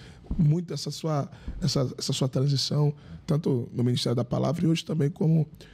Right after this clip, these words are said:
como pregador. E, e, e falando, né, do, do Ministério da Palavra, como é que começou? Como é que você entendeu que era isso que Deus tinha com você?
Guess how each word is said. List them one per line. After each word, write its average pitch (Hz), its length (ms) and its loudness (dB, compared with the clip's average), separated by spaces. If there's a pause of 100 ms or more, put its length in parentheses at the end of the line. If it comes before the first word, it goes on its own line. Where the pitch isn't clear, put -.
(160)
como 147 180 2
pregador. 135 600 0 (320)
E, 262 200 4 (120)
e, 185 360 4 (200)
e 170 60 2
falando, 165 600 2
né, 147 420 2
do, 147 380 2
do - 80 0
Ministério 151 320 2
da 135 60 0
Palavra, 127 420 0 (440)
como 220 180 0
é - 20 2
que - 100 -10
começou? 160 600 2 (380)
Como 156 120 0
é 160 60 -2
que 175 80 -12
você 185 340 -2 (800)
entendeu 160 540 2
que - 100 -6
era 170 140 0
isso 135 320 -2
que - 100 -8
Deus 135 200 -2
tinha - 160 -4
com 143 140 -2
você? 156 400 0